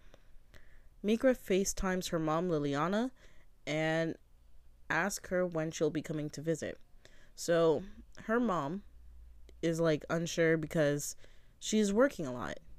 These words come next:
and she is glad to have a job right now because, you know, not many people have jobs in covid nineteen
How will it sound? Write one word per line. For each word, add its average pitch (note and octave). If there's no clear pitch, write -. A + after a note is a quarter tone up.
and D#3
she -
is E3
glad D#3+
to E3+
have D#3
a E3+
job C#3
right C3+
now B2
because, C#3+
you C#3+
know, C#3
not D3
many E3
people E3
have D3+
jobs C#3
in D3+
covid D3
nineteen C#3+